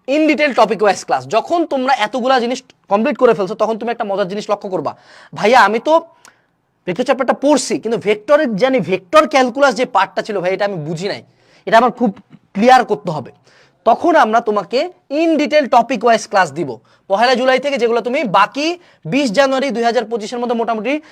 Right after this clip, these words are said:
বা মোটামুটি পঁচিশ বা তিরিশ জানুয়ারির মধ্যে শেষ করবা। এগুলা কি করবা, যে শুধুমাত্র যেই যেই টপিকে প্রবলেম আছে, এখানে ক্লাস থাকবে তিনশো চারশো, মানে এই তিনশো চারশো ক্লাস তোমার করতে হবে না। যেই টপিকে ফিজিক্স, কেমিস্ট্রি, ম্যাথ, বায়োলজিতে প্রবলেম থাকবে, শুধু সেটা হবে।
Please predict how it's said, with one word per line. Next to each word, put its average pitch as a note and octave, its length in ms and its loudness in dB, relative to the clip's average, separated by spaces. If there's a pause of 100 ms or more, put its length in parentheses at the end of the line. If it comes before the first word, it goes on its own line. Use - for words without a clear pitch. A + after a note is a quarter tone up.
(140)
বা G3+ 80 0
মোটামুটি B3 420 0 (440)
পঁচিশ C#4+ 340 -2
বা C#4 80 2
তিরিশ D4 300 -2
জানুয়ারির C4+ 360 2
মধ্যে A#3+ 180 -4
শেষ A3+ 200 -6
করবা। C3+ 260 -10 (520)
এগুলা A3+ 260 4
কি D#4 120 -4
করবা, D#4+ 260 4
যে D#4 100 -2 (160)
শুধুমাত্র E4+ 560 2
যেই C#4 220 2
যেই D#4 120 0
টপিকে C4+ 320 -2
প্রবলেম C4+ 320 -2
আছে, B3 200 -2
এখানে C4+ 260 -4
ক্লাস A#3 240 0
থাকবে B3+ 220 -6
তিনশো B3+ 280 -8
চারশো, F3 320 -8 (380)
মানে G3 120 2
এই C#4+ 80 4
তিনশো C4+ 280 -6
চারশো C#4+ 220 -4
ক্লাস B3 200 0
তোমার A#3 180 -4
করতে G#3+ 200 -2
হবে F#3 120 4
না। F3 60 -2
যেই A3+ 260 4
টপিকে C4 440 2
ফিজিক্স, A#3+ 260 -2
কেমিস্ট্রি, A#3+ 340 -4
ম্যাথ, A3+ 180 0 (360)
বায়োলজিতে A#3+ 540 4
প্রবলেম G#3+ 400 0
থাকবে, A#3 220 -4
শুধু A3+ 160 -2
সেটা F#3 200 2
হবে। C3 160 2